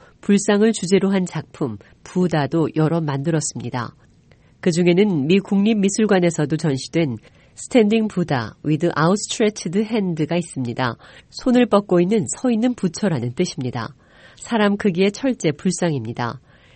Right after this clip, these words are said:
그리고 그 옆에는 부처상을 찍고 있는 비디오 카메라가 있습니다. 부처의 정면에는 네 대의 텔레비전이 위로 쌓아 올려져 있습니다. 두 대는 부처의 모습을 보여주고 있고 다른 두 대는 움직이는 현란한 색상의 영상을 보여줍니다.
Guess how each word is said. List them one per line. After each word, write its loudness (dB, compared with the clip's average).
그리고 4
그 4
옆에는 4
부처상을 0
찍고 2
있는 2
비디오 2
카메라가 -2
있습니다. -4
부처의 2
정면에는 2
네 6
대의 4
텔레비전이 2
위로 2
쌓아 0
올려져 2
있습니다. -8
두 2
대는 6
부처의 2
모습을 2
보여주고 2
있고 -2
다른 0
두 -2
대는 2
움직이는 0
현란한 2
색상의 -2
영상을 0
보여줍니다. -4